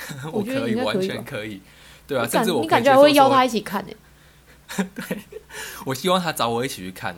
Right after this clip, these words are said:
Speaker 1: 我希望他看到什么他觉得不错的，找我一起去看，我们一起研究，然后让我们一起
Speaker 2: 哦，你们一起研究。
Speaker 1: 变得快乐，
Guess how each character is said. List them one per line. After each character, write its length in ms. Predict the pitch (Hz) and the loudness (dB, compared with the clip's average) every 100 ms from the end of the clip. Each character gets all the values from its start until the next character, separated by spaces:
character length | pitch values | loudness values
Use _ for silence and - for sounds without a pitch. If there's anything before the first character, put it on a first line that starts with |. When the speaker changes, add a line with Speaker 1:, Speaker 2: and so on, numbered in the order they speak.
| 95 _ - | -12 _ -12
Speaker 1:
我 120 | 110 | -8
希 140 | - | -4
望 100 | 165 | -4
他 140 | 160 147 | -4 -8
看 180 | - | -8
到 160 | 156 143 | -6 -6
什 140 | 131 | -8
么 80 | 92 | -10
他 140 | 95 117 | -10 -10
觉 120 | 107 | -8
得 80 | 98 | -10
不 160 | - | -12
错 240 | 98 - 104 | -14 -8 -8
的， 140 | 90 | -6
找 160 | 90 98 | -4 -4
我 100 | 113 | -6
一 40 | |
起 120 | 120 | -8
去 60 | 95 | -12
看， 160 | 92 117 | -10 -10
我 60 | |
们 140 | 92 104 | -8 -10
一 20 | |
起 160 | 104 | -10
研 180 | 90 85 | -12 -14
究， 280 | 87 101 78 - - - | -12 -10 -10 -16 -20 -12
然 100 | 92 | -8
后 60 | 110 | -4
让 120 | 127 | -2
我 60 | 190 | -2
们 80 | |
一 80 | 233 | -4
起 0 | |
Speaker 2:
哦， 0 | |
你 20 | |
们 0 | |
一 20 | 226 | -4
起 100 | 185 | -4
研 180 | 139 170 | -6 -8
究。 280 | 170 165 - _ | -8 -8 -10 _
Speaker 1:
变 140 | 139 113 | -8 -6
得 260 | 95 87 | -6 -10
快 220 | - - | -10 -8
乐， 200 | 104 104 | -6 -6